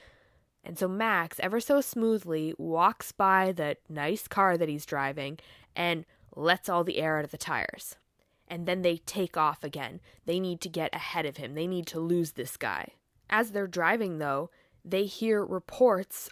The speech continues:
on the radio that an eighteen-wheeler has jackknifed on the very road that they are traveling. If Michael and Maria are ahead of that, there's no way they're gonna catch them in time. They have to try, though. So they keep going.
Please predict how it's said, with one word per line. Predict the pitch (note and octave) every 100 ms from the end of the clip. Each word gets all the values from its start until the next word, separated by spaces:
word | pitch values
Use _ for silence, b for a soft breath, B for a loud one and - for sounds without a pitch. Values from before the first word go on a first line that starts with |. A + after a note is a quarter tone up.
| -
on | F#3+ F3+
the | E3+
radio | F3 G#3+ A3 D#3 C#3+ C#3 - - b b b -
that | D3+ F#3 F#3 - b b b
an | F#3 F3+
eighteen-wheeler | - B3+ - - B3+ B3+ A#3+ F#3 E3+ E3+
has | E3+ G3+ F#3 E3
jackknifed | E3 F3+ F3 A#3+ - E3+ C3+ - - - - _ _ _
on | E3+ F#3 G#3+
the | F3+
very | E3 F#3+ G#3+ A3
road | F#3 F#3 F#3+ F#3+
that | E3+ D#3+
they | F3 F3
are | E3+
traveling. | F3 F3 E3 B2+ A#2 - - _ _ _ _
If | F3 -
Michael | F#3 G#3 G#3+ G#3
and | G3
Maria | F#3+ F#3+ F3
are | E3+ E3
ahead | E3 A3
of | B3+
that, | F3+ D3+ D3 -
there's | - F3+ -
no | F3+ F3+ G3
way | G3 F3+ F3
they're | E3
gonna | D#3+ E3 D3+
catch | F3 D#3+ -
them | D3+
in | D3+
time. | D#3+ C#3+ D2 - _ _ _ -
They | F#3
have | G#3
to | -
try, | - F3+ D#3+
though. | D3+ F2+ F2 - _ _ _ _
So | -
they | F#3
keep | D#3+ - E3+
going. | F3 D#3 C3+ G2 G3